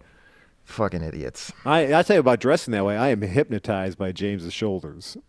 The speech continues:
Speaker 1: Oh, are they going okay?
Speaker 2: Bro.
Speaker 1: Doing all right? Yeah,
Speaker 2: Bro,
Speaker 1: the
Speaker 2: you're,
Speaker 1: shrugs?
Speaker 2: you're, you're looking peeled.
Speaker 1: Dude, after the marathon, I'm, I'm not gonna, uh, look, I'm gonna stay fit. I'm going to, uh, find new things to do to stay fit and, and, and do all that.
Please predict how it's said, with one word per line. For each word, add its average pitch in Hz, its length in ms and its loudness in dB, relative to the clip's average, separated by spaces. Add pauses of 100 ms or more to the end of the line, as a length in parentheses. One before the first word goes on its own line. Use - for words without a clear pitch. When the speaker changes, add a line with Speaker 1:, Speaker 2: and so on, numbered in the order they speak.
(840)
Speaker 1:
Oh, 160 80 6
are 180 100 8
they 175 120 4
going 185 220 4
okay? 220 320 2 (300)
Speaker 2:
Bro. 107 340 4
Speaker 1:
Doing 170 180 2
all 170 60 2
right? 190 300 2 (200)
Yeah, 165 80 0
Speaker 2:
Bro, 120 220 6
Speaker 1:
the - 40 -2
Speaker 2:
you're, 107 80 0
Speaker 1:
shrugs? 120 300 4
Speaker 2:
you're, 120 220 0
you're 135 140 6
looking 151 300 6
peeled. 101 560 -2 (500)
Speaker 1:
Dude, 156 380 6
after 151 300 4
the 165 80 6
marathon, 143 720 4 (300)
I'm, 143 160 4
I'm 151 100 4
not 170 200 4
gonna, 190 260 2
uh, 131 100 4
look, 131 320 4
I'm 120 220 2
gonna 143 260 6
stay 160 260 4
fit. 165 380 6
I'm 110 200 0
going 117 280 2
to, 107 540 0 (180)
uh, - 300 -14
find 123 640 0
new 131 160 2
things 131 320 0
to 107 100 -8
do 143 300 2
to 135 80 0
stay 143 240 0
fit 139 300 2
and, 104 160 -4
and, 92 200 -2
and 98 560 -6
do 131 140 4
all 147 80 6
that. 165 180 6